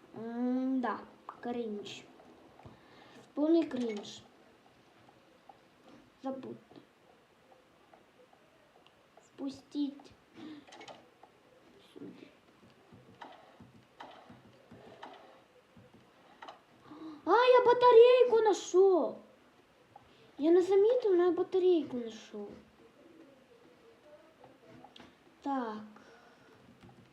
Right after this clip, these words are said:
Подожди, там є хто-нибудь? Ні, там ключа не надо.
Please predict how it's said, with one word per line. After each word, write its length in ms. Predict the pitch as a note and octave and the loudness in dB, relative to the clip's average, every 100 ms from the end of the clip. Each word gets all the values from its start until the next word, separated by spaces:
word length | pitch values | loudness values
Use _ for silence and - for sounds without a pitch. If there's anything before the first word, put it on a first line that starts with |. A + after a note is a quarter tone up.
| - - - - - - - - - _ _ - - - - - - - A2+ - - - - | -20 -20 -20 -20 -20 -20 -20 -20 -20 _ _ -20 -20 -20 -20 -20 -20 -20 -20 -20 -20 -20 -18
Подожди, 500 | A#3+ C4+ B3+ B3 G#3+ G#3+ | -6 -4 -4 -8 -12 -14
там 220 | A3+ A#3 | -14 -12
є 200 | B3 E4+ | -8 -8
хто-нибудь? 680 | F#4 - G4 G4+ G4+ - - _ _ _ _ - - _ _ _ - _ _ _ | -8 -8 -6 -6 -8 -12 -20 _ _ _ _ -20 -20 _ _ _ -20 _ _ _
Ні, 220 | D4+ D#4+ | -4 -2
там 200 | C4 E4 | 0 0
ключа 340 | E4 E4+ E4+ E4 | 0 0 0 0
не 120 | E4+ | 0
надо. 540 | E4 F4+ G4 C#4 A3 | 0 0 0 -2 -8